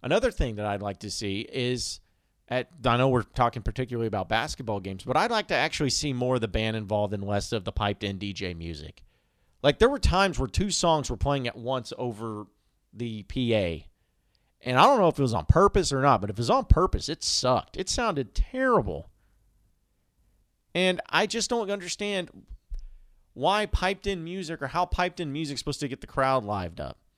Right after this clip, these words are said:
Like, there's a few songs here and there, a few things that'll get people into it. But it doesn't need to be an N B A atmosphere. It needs to be an Arkansas atmosphere. It needs to be a college basketball atmosphere.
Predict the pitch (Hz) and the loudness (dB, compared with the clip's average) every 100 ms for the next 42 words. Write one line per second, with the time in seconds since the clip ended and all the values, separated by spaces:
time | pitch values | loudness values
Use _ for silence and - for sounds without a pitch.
0 | _ _ _ 151 147 226 233 233 202 175 | _ _ _ -6 -4 -6 -4 -2 0 2
1 | 175 175 - 160 156 156 170 165 - 127 | 2 0 -2 -2 0 -2 -2 -8 -2 0
2 | 143 147 135 131 127 110 _ _ _ 156 | 0 -2 2 2 2 -2 _ _ _ -4
3 | - 151 123 117 151 160 110 98 95 _ | -2 0 0 0 -4 -2 -2 0 -2 _
4 | _ _ _ _ _ _ _ _ _ _ | _ _ _ _ _ _ _ _ _ _
5 | _ _ _ 165 185 202 220 240 220 175 | _ _ _ 4 4 4 4 2 -2 -2
6 | 156 185 165 151 170 175 165 156 135 165 | -2 -2 -2 -2 -2 0 0 0 -2 -4
7 | 127 98 - 80 65 - _ _ 151 196 | -6 -6 -6 -12 -14 -20 _ _ -8 -6
8 | - 170 202 190 214 202 175 120 98 82 | -6 -2 2 6 6 4 -2 -2 -2 -2
9 | 76 71 - 73 69 - _ _ _ _ | -6 -8 -14 -14 -20 -20 _ _ _ _
10 | _ _ _ _ _ - 170 208 196 - | _ _ _ _ _ -10 -6 0 0 2
11 | 170 190 139 147 135 156 - 120 123 110 | 2 2 6 6 6 2 -6 0 2 2
12 | 98 - - - 78 60 | 0 -4 -10 -8 -8 -10